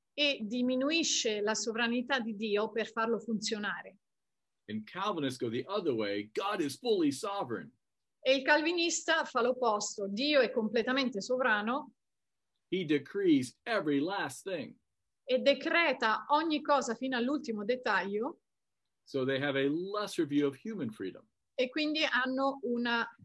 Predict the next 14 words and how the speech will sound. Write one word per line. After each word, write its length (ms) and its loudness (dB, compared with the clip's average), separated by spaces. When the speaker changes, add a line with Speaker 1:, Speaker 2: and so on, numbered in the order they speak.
Speaker 1:
ehm, 540 0
un'opinione 1000 2
meno 340 2
forte 720 2
della 240 2
libertà 460 -2
umana. 440 -6
Speaker 2:
You 240 -6
cannot 480 -6
choose 640 2
alternatives, 1000 -4
but 180 -2
you 180 2
just 420 -4